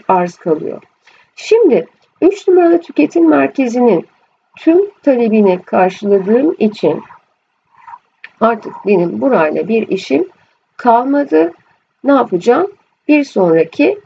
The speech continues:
e, iki tane artık, artık boş hücrem kaldı. Bu iki hücreye bakacağım. Bu iki hücre arasında otuz ve kırk birim taşıma ücretleri içerisinde en küçük olan kim?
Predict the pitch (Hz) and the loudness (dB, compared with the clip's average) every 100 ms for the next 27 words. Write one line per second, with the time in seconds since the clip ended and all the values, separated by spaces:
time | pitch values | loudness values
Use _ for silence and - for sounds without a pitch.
0 | _ _ _ - 185 185 185 226 285 269 | _ _ _ -4 0 2 0 -2 -4 -2
1 | 185 175 180 - 185 - 190 185 180 - | -2 0 -4 -4 -8 -8 -6 -4 -4 -6
2 | 196 220 269 262 269 269 294 269 269 254 | -8 -6 -4 -2 -2 -2 -4 -2 -2 -2
3 | 208 - 285 254 208 175 185 165 - _ | -4 -4 -4 0 -2 2 2 2 -2 _
4 | _ _ _ - 180 180 180 160 143 - | _ _ _ -2 -2 -2 -8 -4 -4 -6
5 | _ _ _ _ - 339 339 - - 339 | _ _ _ _ 0 0 0 -4 -2 0
6 | 262 285 240 226 214 220 185 180 - 220 | 0 0 2 2 0 -2 -2 0 0 0
7 | 330 339 285 294 - 262 240 - 220 202 | 0 0 0 -2 0 -2 -2 -2 0 0
8 | 190 185 - 185 165 - _ - 185 175 | -2 -8 -6 -4 -4 -6 _ -2 -2 -2
9 | 170 - 170 170 - 160 175 - - 254 | -6 -4 -4 -4 -4 -6 -6 -12 -6 0
10 | 311 359 - - - 180 160 139 - - | 0 0 -6 -20 -4 -2 -2 -4 -6 -2
11 | 339 | 0